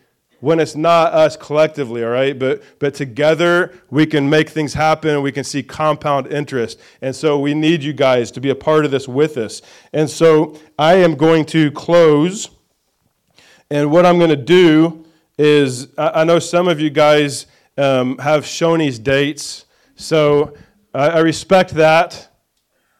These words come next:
If you need to get Shoney's, okay? Wherever you go. I don't think there's any Shoney's around here. That's been confirmed to me about thirty times, but I still say it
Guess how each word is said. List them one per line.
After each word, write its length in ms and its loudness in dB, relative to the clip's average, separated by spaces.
If 160 -10
you 80 -4
need 160 -2
to 60 -6
get 160 -4
Shoney's, 720 -4
okay? 400 -4
Wherever 440 4
you 140 0
go. 440 0
I 80 -8
don't 140 -4
think 180 -8
there's 160 -8
any 120 -8
Shoney's 420 -10
around 240 -8
here. 240 -10
That's 140 -14
been 180 -10
confirmed 480 -10
to 80 -14
me 60 -10
about 240 -8
thirty 300 -10
times, 420 -10
but 140 -14
I 80 -14
still 340 -12
say 280 -4
it 140 -6